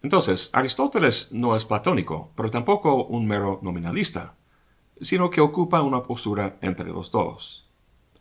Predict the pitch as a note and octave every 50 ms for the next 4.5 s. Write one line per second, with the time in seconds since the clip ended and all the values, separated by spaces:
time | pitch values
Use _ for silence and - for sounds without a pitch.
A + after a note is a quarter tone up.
0 | _ _ _ _ _ _ _ _ - - - C#3 C3+ C3+ C3+ C3+ C#3 - - -
1 | - - B2+ B2+ B2+ A#2+ A#2+ - A2 A2 G#2+ - B3+ C4+ C4+ A#2 F#2+ F#2 G2 -
2 | - - - _ _ _ - F#2 G2+ G2 G2 G#2 G2 F#2 F#2 F#2 - - A#2+ A#2
3 | A#2 G#2+ G#2 F#2 - - G2 G2 G2 G2 F#2+ F#2+ F#2 F#2 F2+ - - F2 E2+ E2
4 | E2 - G#3 F#3 A2+ F#2+ F#2 F2 - -